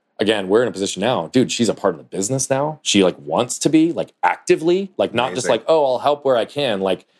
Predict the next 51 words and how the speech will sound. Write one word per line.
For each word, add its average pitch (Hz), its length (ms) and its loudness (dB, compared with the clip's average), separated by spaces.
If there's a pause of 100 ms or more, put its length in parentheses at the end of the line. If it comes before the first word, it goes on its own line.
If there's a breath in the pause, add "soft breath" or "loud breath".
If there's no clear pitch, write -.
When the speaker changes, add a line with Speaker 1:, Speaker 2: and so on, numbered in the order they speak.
(120)
Speaker 1:
she - 140 2
just 151 120 -6
told 156 80 2
me 160 60 2
this 147 140 -2
morning, 160 200 0
she's - 160 -4
like, 98 180 0
"I'm 175 80 2
having 262 200 -2
fun 160 360 -2
working 95 320 -2
with 69 180 -18
you, - 160 -20
like, 90 240 2
Speaker 2:
Mm. 107 300 0
Speaker 1:
doing 151 200 4
the 156 80 0
stuff - 240 0
that 147 100 0
I'm 123 100 -6
doing." 147 340 -2 (360)
Like, 113 160 -2
our 120 140 2
life 120 320 0
has 95 180 -2
changed. 73 480 -10
Our 98 260 0
intimacy 147 540 -2
has 87 140 -4
gone 101 200 0
through 107 200 0
the 87 80 0
roof. 113 320 4
And 95 80 -6
I 95 60 -4
don't 170 200 0
just 214 120 0
mean 190 180 0
that 110 180 -4
sexually, 78 500 -4 (340)
Speaker 2:
Yeah. 92 160 -6
Speaker 1:
right? 117 240 4
But 131 200 -2
intimacy 156 500 0
is 110 140 2
rooted 151 240 4
in 110 80 -2
trust - 320 -2
and 120 100 -2
surrender. 175 480 -2